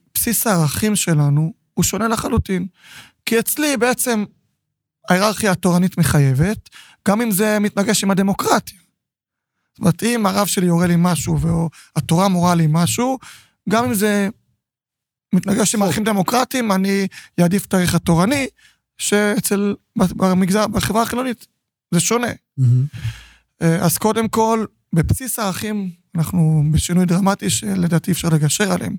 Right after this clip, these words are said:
Speaker 1: המתח של היהדות והדמוקרטית.
Speaker 2: אי אפשר לגשר.
Speaker 1: עוד פעם, אם תשנה את היהדות, אני תופס את היהדות בצורה מאוד, מאוד, מאוד
Speaker 2: אוקיי, הבנתי.
Speaker 1: מסוימת. אז היהדות והדמוקרטית זה ערכים מתנגשים, זה הרי כל ה-,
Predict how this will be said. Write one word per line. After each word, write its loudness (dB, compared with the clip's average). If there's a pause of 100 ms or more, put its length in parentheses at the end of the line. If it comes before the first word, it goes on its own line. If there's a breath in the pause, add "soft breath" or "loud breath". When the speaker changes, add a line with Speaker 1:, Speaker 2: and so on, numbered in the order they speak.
(680 loud breath)
Speaker 1:
המתח 2
של 0
היהדות 2
והדמוקרטית. 0 (180 loud breath)
Speaker 2:
אי 2
אפשר -6
לגשר. -4 (1040)
Speaker 1:
עוד -4
פעם, 2 (280)
אם 2
תשנה -2
את -2
היהדות, 2
אני 2
תופס -2
את -14
היהדות 0
בצורה -4
מאוד, -2
מאוד, -4
מאוד -2
Speaker 2:
אוקיי, -4 (180)
הבנתי. 4
Speaker 1:
מסוימת. 0 (320 loud breath)
אז 0
היהדות 2
והדמוקרטית 0
זה 2
ערכים 0
מתנגשים, -2
זה 2
הרי 0
כל -2
ה-, 0